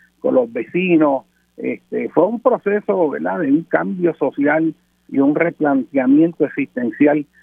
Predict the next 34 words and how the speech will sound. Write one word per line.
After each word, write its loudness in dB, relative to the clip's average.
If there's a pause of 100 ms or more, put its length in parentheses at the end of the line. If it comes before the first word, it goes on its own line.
(160)
bien 2
importante. -4 (480)
Eh, -10
luego 2
de 4
esa 0
crisis 0
de 2
los, 2 (380)
de 2
los 2
huracanes -2
y -16
todos -2
los -2
daños 0 (100)
que -6
hubo, 2
pues, -6 (340)
se -4
aceleró 2
aún -2
más -4
la -2
inmigración -2 (400)
y -6
entonces -2
entramos -2
con -4
los -8
terremotos. 0 (600)
Y -4
ya 4
sabemos 0